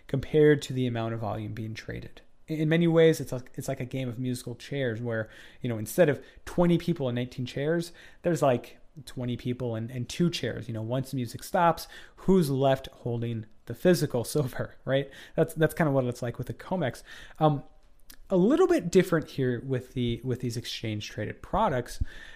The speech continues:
um, m-, mostly because you're dealing with much smaller entities, generally speaking, that are investing. Some institutional investors, some individuals, some brokers, whatever it is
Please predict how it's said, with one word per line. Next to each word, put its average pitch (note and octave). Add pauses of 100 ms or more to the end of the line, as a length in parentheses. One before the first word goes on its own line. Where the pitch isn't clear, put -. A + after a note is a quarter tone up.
(180)
um, B2
m-, F3
mostly F#3
because B2+ (120)
you're D#3
dealing F#3+
with C#3
much D#3
smaller D3
entities, A#2 (220)
generally A2+
speaking, B2+ (280)
that A#2+
are A2+
investing. A#2
Some D4+
institutional C#3+
investors, A#2+
some E3+
individuals, B2+
some A#2+
brokers, A2+
whatever C3
it A2+
is A2